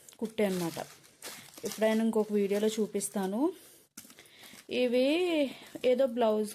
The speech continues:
కోసం తీస్-, తీసుకున్నాను. మామూలుగా బ్లౌజ్కి ప్యాచ్ వర్క్లో వేస్తారు కదా, తీసుకున్నాను కానీ వేయలేనట్టున్నాను. ఆ, కృష్ణాష్టమికి ఇలాగా చేతికి కడతారు కదా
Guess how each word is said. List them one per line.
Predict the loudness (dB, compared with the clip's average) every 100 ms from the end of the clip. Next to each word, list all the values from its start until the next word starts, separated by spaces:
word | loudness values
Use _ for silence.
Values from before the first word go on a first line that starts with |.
| 0
కోసం | 2 0 0
తీస్-, | -2 -2 -8 _ _
తీసుకున్నాను. | -2 -2 0 0 0 -2
మామూలుగా | -4 -4 -4 -4 -6 -16 -20 -20 -10 2
బ్లౌజ్కి | 4 4 0 -8 0
ప్యాచ్ | 0 0 0 0
వర్క్లో | 0 0 0 0
వేస్తారు | -2 -4 -2 -2
కదా, | -2 -2 -2 -6 -20 _ _ _ _ -20 -20 -20 _
తీసుకున్నాను | -8 -4 -2 -2 0 0
కానీ | 2 4 4
వేయలేనట్టున్నాను. | 4 4 2 2 0 0 2 2 2 -2 -8 -14 -18 -18 -10 -2
ఆ, | 0 2 0 -4 -12 -2 -2 0
కృష్ణాష్టమికి | -2 0 -2 -2 -4 -6 -8 -4 -2 -2 -4 -6 -20 -20 -16 -16 -14 -16 -16 -16 -18 -18 -14 -12
ఇలాగా | -6 -4 -4 -4 -4 -6 -12 -20 -20 _ _ _ _ -20 _ -20 _ _ -2
చేతికి | 0 0 -4 -2
కడతారు | -2 -2 -4 -2
కదా | -4 -2